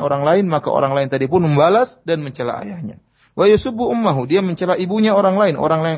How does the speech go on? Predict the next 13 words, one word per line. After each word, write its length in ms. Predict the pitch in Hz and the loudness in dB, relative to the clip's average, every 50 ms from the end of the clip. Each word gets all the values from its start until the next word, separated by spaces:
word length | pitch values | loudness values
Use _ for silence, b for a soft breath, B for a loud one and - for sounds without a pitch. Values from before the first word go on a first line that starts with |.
| - - | -6 -8
yang 240 | - - 156 156 151 - | -6 -4 -4 -4 -2 -2
ibunya 320 | 156 151 156 160 160 147 | 0 2 2 2 2 2
dicela 320 | 143 139 - 156 147 143 | 0 0 2 2 2 2
tadi 240 | 135 143 147 156 165 | 2 2 2 2 0
pun 160 | 160 160 160 | 0 0 0
membalas 400 | 151 143 143 151 170 190 214 190 - | 0 2 2 4 4 4 2 0 -2
dan 120 | 156 139 131 | -4 -6 -6
mencela 520 | 120 110 - 123 139 180 214 - b b b b b b b _ _ _ _ _ _ | -6 -4 -2 0 0 0 0 -2 b b b b b b b _ _ _ _ _ _
ibunya 360 | 143 139 127 123 117 117 110 | 0 0 0 0 0 0 0
sendiri. 400 | 104 104 104 98 98 95 92 98 | 0 2 2 2 2 2 0 2
Ini 240 | - 165 190 233 233 | 2 4 4 6 6
menunjukkan 420 | 214 170 139 131 123 135 - 156 143 | 6 4 4 4 2 2 2 2 2
bahwasanya, 680 | 131 120 117 110 104 - 110 110 107 117 135 151 185 | 2 2 2 2 0 0 0 0 0 0 -2 -2 -4